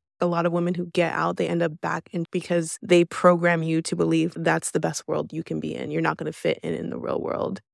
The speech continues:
And so my goal is to help a lot of women get out of that world and stay out of that world, because I've also seen people who've been in both sides and then go back into it. People who I can tell they have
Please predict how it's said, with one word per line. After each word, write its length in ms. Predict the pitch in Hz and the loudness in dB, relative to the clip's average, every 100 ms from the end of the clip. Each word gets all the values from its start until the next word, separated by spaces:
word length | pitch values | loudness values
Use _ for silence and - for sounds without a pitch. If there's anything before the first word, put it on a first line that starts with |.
| _ _ _ | _ _ _
And 100 | 180 | 4
so 100 | 180 | 4
my 200 | 190 175 | 6 4
goal 320 | 170 160 170 170 | 2 2 4 4
is 160 | 165 | 2
to 80 | - | -2
help 240 | 160 165 - | -2 -2 0
a 40 | |
lot 140 | 160 | -2
of 60 | 160 | 0
women 380 | 160 160 165 - | -2 -4 -6 -4
get 160 | - 165 | 0 0
out 140 | 160 | 0
of 80 | 165 | 0
that 180 | 160 - | 0 -2
world 220 | 160 160 | -4 -4
and 120 | 165 | -6
stay 240 | - - 156 | -6 -2 0
out 120 | 160 | 0
of 80 | 160 | -2
that 180 | 165 170 | -4 0
world, 200 | 175 175 | -2 -2
because 260 | 185 170 | -4 -2
I've 180 | 170 170 | -2 -2
also 280 | 160 160 175 | -4 -2 -4
seen 360 | - - 165 | -4 -6 -6
people 320 | 170 170 175 180 | -6 -4 -2 0
who've 180 | 170 170 | -2 -4
been 160 | 175 170 | -2 0
in 160 | 165 | 0
both 240 | 160 170 180 | 2 2 2
sides 600 | - - 196 220 214 - _ _ _ _ - | 0 4 6 6 2 -4 _ _ _ _ 0
and 180 | 175 170 | 2 4
then 260 | 160 156 | 2 0
go 160 | 160 160 | 0 -2
back 260 | 135 143 | -2 -6
into 280 | - - - | -8 -8 -6
it. 200 | - - - _ _ _ - | -6 -6 -12 _ _ _ -12
People 260 | - - 175 | -10 -4 -2
who 100 | 175 | 0
I 60 | |
can 160 | 175 175 | 0 -4
tell 220 | 170 175 | -2 0
they 100 | 180 | 0
have 380 | 170 175 180 185 | 0 -2 -4 -8